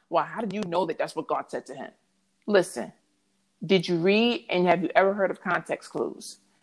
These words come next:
Listen, you have to listen. That's the key thing. And you touched on that a minute ago, Coach Patrice, where you said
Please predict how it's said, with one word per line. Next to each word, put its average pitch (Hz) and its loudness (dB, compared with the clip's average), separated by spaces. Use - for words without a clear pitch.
Listen, 190 4
you 226 2
have 294 2
to 175 6
listen. 190 -2
That's 262 -6
the 247 -6
key 269 -4
thing. 202 -4
And 175 -4
you 247 -4
touched - -4
on 208 -4
that 190 0
a 190 -2
minute 196 -2
ago, 180 0
Coach 175 -4
Patrice, 175 -8
where 165 -4
you 175 -8
said 175 2